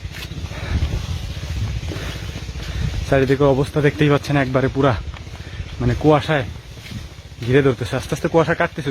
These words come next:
যদিও দুইটার দিকে একটু কাটবে, and then আবার তারপরে শুরু হয়ে যাবে কুয়াশা। তো মূলত হচ্ছে আমি ক্ষেতের থেকে ঘাস নিয়ে ফার্মে চলে আসছি, কিন্তু বড় চ্যালেঞ্জের ব্যাপার হচ্ছে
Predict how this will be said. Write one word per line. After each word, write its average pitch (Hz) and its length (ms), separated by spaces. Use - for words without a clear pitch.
যদিও 139 220
দুইটার 139 240
দিকে 139 160
একটু 151 180
কাটবে, 156 240
and 220 140
then 190 200
আবার 156 160
তারপরে 123 340
শুরু 127 140
হয়ে 117 120
যাবে 104 140
কুয়াশা। 117 340
তো 139 140
মূলত 175 260
হচ্ছে 180 220
আমি 180 160
ক্ষেতের 147 260
থেকে 165 220
ঘাস 123 200
নিয়ে 180 180
ফার্মে 143 300
চলে 139 180
আসছি, 110 200
কিন্তু 147 240
বড় 170 140
চ্যালেঞ্জের 165 400
ব্যাপার 143 240
হচ্ছে 131 160